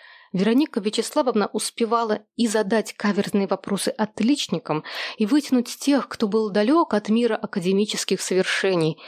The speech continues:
Ей даже удалось сэкономить немного времени на особо быстрых ответах своих студентов, видимо, для битвы с настоящим боссом, Региной,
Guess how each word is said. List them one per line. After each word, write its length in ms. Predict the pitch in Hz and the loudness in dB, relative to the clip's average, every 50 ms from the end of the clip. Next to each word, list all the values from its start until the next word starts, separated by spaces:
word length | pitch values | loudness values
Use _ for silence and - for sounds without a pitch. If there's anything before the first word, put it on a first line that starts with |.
| - - - - - | -20 -20 -20 -16 -6
Ей 120 | 185 202 | -4 -2
даже 240 | 175 233 226 208 220 | 0 0 0 0 0
удалось 420 | - 214 175 214 208 202 247 233 | 0 0 0 0 0 0 0 0
сэкономить 600 | - - - 196 - - 208 226 240 214 202 - - | -2 -2 -4 -2 0 2 2 2 2 2 0 0 0
немного 340 | 180 185 202 214 180 170 170 | 0 2 2 2 0 0 -2
времени 400 | 160 180 226 269 262 220 180 170 | 0 2 2 4 4 2 2 0
на 160 | 165 165 170 | 0 0 0
особо 380 | 170 - - - 247 190 175 | 0 0 0 0 0 0 0
быстрых 420 | 165 165 202 196 - - 190 - - | 0 2 0 0 0 -2 -4 -2 -2
ответах 420 | 185 - 185 208 214 214 185 - | -4 -2 -2 -2 -2 -2 -4 -8
своих 260 | - - 180 180 180 - | -6 -2 -2 -2 -2 -2
студентов, 640 | - - 180 160 156 156 156 156 - 269 262 - - - - - - - - | -4 -4 -2 0 0 0 -2 0 -2 -2 -4 -4 -12 -10 -10 -8 -8 -8 -4
видимо, 440 | - 202 208 233 196 202 226 220 214 220 | -2 0 0 0 0 2 0 0 0 0
для 300 | 202 180 185 196 208 190 | -2 -2 0 0 0 0
битвы 340 | 170 226 233 - 208 214 | 0 -2 -2 0 -2 -4
с 120 | 214 - - | -4 -2 -2
настоящим 800 | 240 226 - - - 233 226 208 202 208 - - - 233 226 220 | -4 -4 -4 -2 0 0 2 2 2 0 0 0 0 0 0 0
боссом, 520 | 196 196 170 165 - - 175 170 170 165 - _ _ | 2 0 0 0 0 -2 -2 -2 -4 -4 -10 _ _
Региной, 800 | - 180 160 190 180 165 170 - 180 170 165 165 - - 180 - | -4 0 0 0 0 0 -2 -2 0 0 0 -2 -4 -6 -6 -8